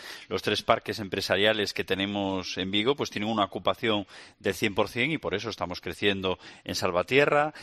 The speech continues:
Estos mismos días est-, vamos a adjudicar, eh, el proyecto constructivo de nuevas naves, porque no solo los parques empresariales, sino que los espacios que tenemos de emprendimiento,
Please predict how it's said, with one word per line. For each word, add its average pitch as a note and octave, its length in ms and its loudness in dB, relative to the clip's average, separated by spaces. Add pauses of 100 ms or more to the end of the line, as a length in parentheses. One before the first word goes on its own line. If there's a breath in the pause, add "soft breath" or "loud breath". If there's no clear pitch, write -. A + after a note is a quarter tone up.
(200 loud breath)
Estos G2 300 -2
mismos F#2 280 -4
días G2 380 4
est-, - 180 -8
vamos G2 340 -2
a - 20 0
adjudicar, G2 840 0
eh, F2 600 -4
el - 100 -4
proyecto G2 340 -2
constructivo F#2+ 640 -4
de F#2 100 0
nuevas G2+ 300 2
naves, A#2 360 2 (340 loud breath)
porque - 240 -4
no B2+ 100 2
solo E3+ 200 4
los B2 160 4
parques G#2 320 0
empresariales, G2+ 720 0
sino A#2+ 340 0 (320 loud breath)
que G3+ 140 -2
los F#2+ 160 2
espacios A2 480 -2
que A2 100 -4
tenemos B2 720 0
de G2 60 0
emprendimiento, B2 1000 0